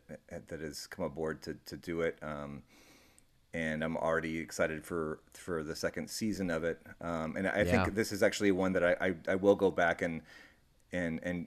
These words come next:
Speaker 1: and pick and choose a few of these and, and watch them again. Um, and I actually would like to go back and, and watch that kind of, that one-two punch of the Lovecraft stories again, because those for me were, like, kind of the weakest of the bunch. I think just as far as, like, the, just the, I guess, the flow of the series.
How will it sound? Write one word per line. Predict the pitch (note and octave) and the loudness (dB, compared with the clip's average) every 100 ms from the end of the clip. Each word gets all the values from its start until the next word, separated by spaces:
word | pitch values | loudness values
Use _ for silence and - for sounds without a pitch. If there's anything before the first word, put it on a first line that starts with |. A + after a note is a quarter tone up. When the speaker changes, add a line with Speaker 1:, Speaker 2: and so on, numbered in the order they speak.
| - | -4
Speaker 1:
and | F#2 | -4
pick | - G2+ | -2 -2
and | F2+ | -2
choose | - F#2 F2+ | 0 0 0
a | F2 | -2
few | - F#2+ F2 | -2 0 0
of | E2 | 0
these | D#2 E2 D#2+ D#2 - - - | -2 -2 -2 -4 -8 -10 -6
and, | E2+ D#2+ D2+ - | -6 -4 -6 -8
and | F2 | -4
watch | E2+ E2 - | -2 -2 -2
them | F2 | -4
again. | D#2+ E2 D#2 D#2 - | -2 -2 -2 -4 -8
Um, | D#2 D#2 D2 D2 C#2 - - - | -6 -4 -6 -8 -12 -18 -20 -4
and | A2 | 6
I | A2 | 8
actually | A#2+ A#2 | 8 6
would | A2 A2 | 4 6
like | G2+ | 6
to | G#2 | 6
go | F#2+ | 4
back | F2+ - | 4 4
and, | F#2+ - | 0 0
and | G2 | 2
watch | F2 F2+ - | 2 2 2
that | F2+ - | 0 0
kind | G2+ | -4
of, | E2+ - - - - - | -4 -6 -18 -18 -14 -2
that | F2 D#2+ | -2 0
one-two | F2+ F2 F2 | -2 -2 -6
punch | - E2 F2 | -4 -6 -4
of | |
the | D#2+ | -4
Lovecraft | D#2+ D#2+ - E2+ - | 0 -2 0 -2 -2
stories | - E2 D#2 F2 | -4 -4 -4 -4
again, | D#2+ D#2+ | -4 -4
because | D#2 F2 D#2+ | -4 -6 -2
those | E2+ F2+ - | 0 0 -2
for | F#2 | -4
me | E2+ E2+ | -2 -2
were, | E2 D#2+ | -2 -2
like, | D#2 | -2
kind | E2+ D#2+ | -2 -6
of | C#2+ - - - - _ _ - - F#2 E2+ _ - | -6 -14 -20 -20 -20 _ _ -20 -16 -14 -14 _ -4
the | G2 | 0
weakest | G2 G2+ G#2+ G2 | 2 4 2 2
of | F#2 | 0
the | E2 | 0
bunch. | D#2+ E2 B2+ - - | 2 2 4 2 2
I | |
think | - C3+ G#2+ | 0 2 0
just | G#2+ - | 0 -2
as | G2+ | 2
far | A2 F#2+ | 6 8
as, | F#2 | 6
like, | F#2 - | 4 0
the, | F2 | -8
just | - F#2 - | -6 -8 -6
the, | D2+ | -4
I | E2 | -2
guess, | E2+ | -4
the | - | -6
flow | - F2+ E2 E2 | -6 0 0 0
of | C#2+ | -4
the | |
series. | - D#2+ D2+ E2 | -8 -6 -4 -4